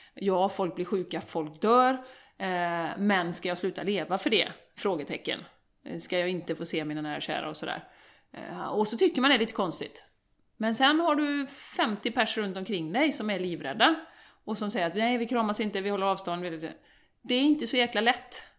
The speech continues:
Och, och liksom, även om du ser igenom lite grann den här rädslan, den här illusionen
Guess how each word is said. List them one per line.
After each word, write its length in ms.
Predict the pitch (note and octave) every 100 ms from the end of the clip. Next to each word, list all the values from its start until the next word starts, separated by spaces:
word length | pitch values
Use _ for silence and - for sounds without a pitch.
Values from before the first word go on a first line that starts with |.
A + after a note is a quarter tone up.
| _ _
Och, 280 | - G#3+ G#3+
och 80 | G3
liksom, 340 | G3+ F#3 E3+ -
även 640 | B3+ G#3+ F3 F#3 D4 F4
om 160 | D#4+
du 140 | D4 C#4+
ser 260 | - C4
igenom 680 | B3+ A#3+ G3 D#3+ E3+ E3+ F3 F3+
lite 320 | F#3+ F#3+ F3
grann 180 | E3+ D#3+
den 140 | E3
här 140 | D#3+
rädslan, 440 | E3+ D#3+ D#3 D#3 D#3+
den 80 | D3+
här 60 |
illusionen 640 | D3+ D#3 - D#3 D3+ C#3